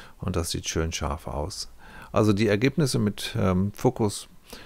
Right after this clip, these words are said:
Projects vier Professional sind sehr ansehnlich, mir gefallen die sehr gut. Und Sie müssen selber entscheiden, welche Software Sie nutzen. Wenn Sie natürlich Photoshop schon haben,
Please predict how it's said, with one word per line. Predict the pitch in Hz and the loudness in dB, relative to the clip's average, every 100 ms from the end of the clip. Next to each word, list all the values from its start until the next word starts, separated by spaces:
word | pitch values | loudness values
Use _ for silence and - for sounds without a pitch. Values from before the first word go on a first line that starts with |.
| - | -14
Projects | - 110 104 95 - - | 4 4 6 2 0 -8
vier | - 110 | 0 2
Professional | - 92 - 107 - 98 95 | 2 -2 0 0 2 2 2
sind | - 95 | 2 -2
sehr | - 85 76 | 2 2 2
ansehnlich, | 104 110 104 104 98 95 - | 2 2 2 4 2 0 -2
mir | 87 | 0
gefallen | 90 - 92 85 | 0 0 0 2
die | |
sehr | 85 85 85 | 0 -2 0
gut. | 131 147 - - - - - - - | 0 0 -6 -18 -18 -18 -20 -20 -20
Und | - 104 98 - | -2 0 0 -2
Sie | - 98 | -2 0
müssen | 104 117 | 0 0
selber | 101 95 98 | 2 2 2
entscheiden, | 92 92 90 90 90 | 0 -2 0 2 2
welche | 87 95 - | 0 -2 -4
Software | - 90 - 87 | -2 -4 -2 0
Sie | 87 | 2
nutzen. | 90 123 - 104 | 0 0 0 2
Wenn | 90 90 | 2 4
Sie | 92 | 2
natürlich | 87 - 98 - | 0 -2 -4 -4
Photoshop | - - 101 - - | -4 -4 -4 -4 -4
schon | - 80 | -2 0
haben, | 82 87 95 98 | 2 2 2 -2